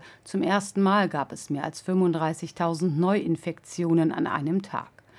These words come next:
Trotzdem hat die Regierung beschlossen, die Corona-Beschränkungen ein Stück weit zu lockern. So dürfen nicht mehr nur Supermärkte oder Apotheken öffnen, sondern erstmals seit Mitte Dezember wieder alle Geschäfte. Sie können Kunden aber nur bis siebzehn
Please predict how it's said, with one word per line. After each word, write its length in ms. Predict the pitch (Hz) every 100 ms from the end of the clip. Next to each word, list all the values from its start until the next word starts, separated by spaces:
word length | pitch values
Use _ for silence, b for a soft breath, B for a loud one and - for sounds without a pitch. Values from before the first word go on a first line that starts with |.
| B B
Trotzdem 540 | - 202 214 - 240 208
hat 160 | 226
die 80 | 208
Regierung 480 | 202 180 180 190 196
beschlossen, 520 | 196 - 175 175 185
die 120 | 170
Corona-Beschränkungen 1200 | 190 180 165 214 202 170 - - 175 196 175 170 -
ein 140 | 190
Stück 360 | - 202 196 139
weit 200 | 135 139
zu 160 | 208
lockern. 380 | 175 139 - - _ B B B
So 120 | -
dürfen 340 | 190 233 226 226
nicht 280 | 226 -
mehr 80 | 202
nur 160 | 196 180
Supermärkte 720 | 175 196 190 165 156 156 175
oder 200 | 160 160
Apotheken 640 | 151 185 - 202 208 175
öffnen, 480 | - 160 - 185 190 B B
sondern 320 | - 190 208 208
erstmals 680 | 196 220 214 - 190 196 196
seit 180 | 180
Mitte 220 | 180 170 160
Dezember 560 | 175 - 180 175 170
wieder 260 | 180 208 -
alle 240 | 190 170 147
Geschäfte. 560 | 147 - 131 - - - _ B B -
Sie 160 | 196
können 300 | 196 226 220
Kunden 400 | 214 240 254 -
aber 240 | 156 147 151
nur 160 | 165
bis 180 | 160 160
siebzehn 420 | 190 196 - 190